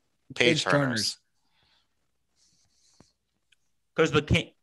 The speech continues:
Speaker 3: while King's book spends time establishing Jack, Wendy, and Danny as a family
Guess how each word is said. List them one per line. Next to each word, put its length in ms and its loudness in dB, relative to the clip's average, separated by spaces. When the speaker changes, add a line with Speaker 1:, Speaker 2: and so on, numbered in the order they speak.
Speaker 3:
while 240 -2
King's 380 -4
book 220 -2
spends 320 0
time 260 4
establishing 680 -2
Jack, 400 0
Wendy, 340 -4
and 120 -8
Danny 280 -2
as 100 -6
a 60 -8
family 680 -4